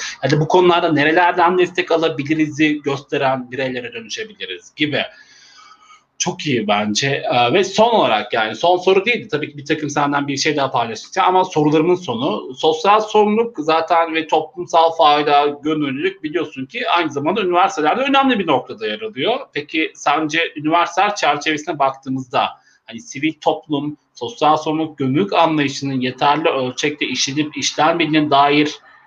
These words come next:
bize görüşlerini paylaşabilir misin? Ya da bunun için neler yapılmalı?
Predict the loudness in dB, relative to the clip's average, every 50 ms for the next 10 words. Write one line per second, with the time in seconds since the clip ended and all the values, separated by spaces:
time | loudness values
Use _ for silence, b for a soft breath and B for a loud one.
0 | b b b _ _ _ -8 -4 -4 -4 -2 0 2 2 2 2 0 0 0 0
1 | 0 0 2 2 2 2 2 2 -2 -4 -6 -4 0 2 2 2 2 -2 -6 -8
2 | -12 -12 -10 -8 -8 -8 -8 -8 -10 -8 -6 -4 -4 -4 -4 -4 -6 -6 -4 -4
3 | -2 -2 0 2 2 2 2 2 2 0 -2 -6 -6 -6 -6 -6 -6 -4 -6 -6
4 | -8 -10 _